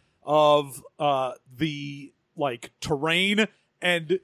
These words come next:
at first they're like, "Oh, look, there's some trees there," and then you see a detail where you're like, "Oh, wait, that's a person over there," and you're like, "Oh, that tree's, like, five hundred meters tall."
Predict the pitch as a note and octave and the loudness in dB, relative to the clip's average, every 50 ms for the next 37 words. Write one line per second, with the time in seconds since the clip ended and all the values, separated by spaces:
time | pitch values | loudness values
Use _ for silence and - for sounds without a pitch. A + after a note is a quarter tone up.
0 | _ _ _ _ _ _ _ _ - G3+ G3+ - - F4 E4+ B3 - G#3 F3 D#3 | _ _ _ _ _ _ _ _ -2 0 0 4 4 6 6 6 6 6 6 6
1 | D3+ D#3 - - D4+ C4 F#3+ D#3+ E3+ F#3+ F3 - - F3 E3+ D#3+ - D#3+ D#3+ - | 4 2 2 2 4 4 6 6 6 4 4 4 2 2 2 0 0 -6 -8 -2
2 | - G3+ F#3+ F3+ D3+ B2+ D#3+ D3+ C#3 C3+ C3+ E3+ F#3 F#3+ G#3 G3 F#3+ F#3+ F3+ D#3+ | 0 0 0 0 2 2 2 2 2 0 0 0 2 2 2 2 0 -2 -4 -4
3 | D#3 - - - D#4 D#4+ D4+ C4+ A#3+ F#3 - _ _ _ _ _ _ _ F3+ F#3 | -6 -4 0 4 6 6 6 6 4 0 -2 _ _ _ _ _ _ _ 2 2
4 | F3+ - - G3 C4 C4+ G#3+ - - G3+ F3 D#3+ D#3 D#3 D#3 D3+ C#3+ C#3 - _ | 2 2 4 4 4 4 4 2 2 2 4 4 2 2 2 0 0 -2 -6 _
5 | - A#3+ C#4 C#4+ G#3+ A3 A#3+ G3+ C#3+ C3 - _ _ _ _ _ _ _ _ _ | 2 4 4 6 6 6 4 4 4 0 -4 _ _ _ _ _ _ _ _ _
6 | _ _ C3+ C3 - A#3+ D#4+ C4 - - - A#3+ F#3+ - - _ - - - G#3+ | _ _ -6 2 6 8 8 8 6 6 6 6 4 4 2 _ -2 0 2 4
7 | C4 B3 - - - G3+ E3+ D#3+ E3 E3+ D#3+ D#3 E3 D#3 D3 E3 D3+ D3 D3 D3+ | 4 4 4 4 4 4 4 6 4 4 4 4 2 2 4 2 2 2 0 0
8 | E3+ E3+ D#3 - - _ _ _ _ _ _ - G#3+ G3+ F#3+ G#3 A3+ B3 - - | 2 2 2 0 -2 _ _ _ _ _ _ 4 4 6 8 8 8 6 4 0
9 | - C4+ B3+ G#3+ F#3 G3+ F3 - - - G3 F#3 F3 E3 D3 F#3 E3 E3 D3+ C3+ | 0 2 2 4 6 6 4 4 4 4 6 6 6 6 4 2 2 0 0 -2
10 | D3+ D3+ C#3 C#3 C#3 C3 - - D3+ G#2+ F2 G#2+ | -4 -4 -2 -2 -2 -4 -2 0 -2 -2 -2 -6